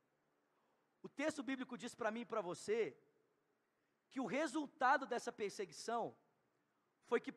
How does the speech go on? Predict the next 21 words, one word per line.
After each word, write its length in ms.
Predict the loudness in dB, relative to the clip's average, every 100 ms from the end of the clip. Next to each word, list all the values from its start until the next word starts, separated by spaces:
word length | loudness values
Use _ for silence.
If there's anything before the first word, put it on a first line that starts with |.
| 8
Paulo 280 | 10 8 4
continuou 760 | 0 0 0 -2 6 8 8
pregando 420 | 6 2 2 0
o 40 | -2
evangelho. 600 | -2 -4 -2 -4 -6 -16 _ _ _ _ _ _ _ _ -6
Ele 160 | -6
foi 180 | 2 2
pra 160 | 4 0
Bereia, 600 | 2 2 2 4 2 0 -10 _ _ _ _ _ _ _ _ 4
posteriormente 680 | 4 4 4 4 4 0 4
para 260 | 6 6
Atenas, 600 | 4 0 0 2 0 -2 -16 _ _ _ _
e 100 | -6
então 260 | -2 0 0
chegou 280 | 0 0 0
em 80 |
Corinto. 480 | 2 4 4 2 -8 -4
Provavelmente 680 | 4 6 6 2 0 -2
Paulo 260 | 2 2 2
tem 160 | -4
escrito 580 | -6 -8 -8 -8 -6 -12